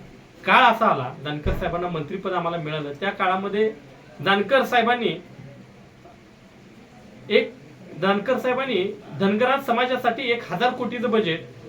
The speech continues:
आणि एक आदिवासींच्या ज्या योजना होत्या बारा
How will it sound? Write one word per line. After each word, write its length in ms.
आणि 120
एक 220
आदिवासींच्या 840
ज्या 180
योजना 300
होत्या 220
बारा 320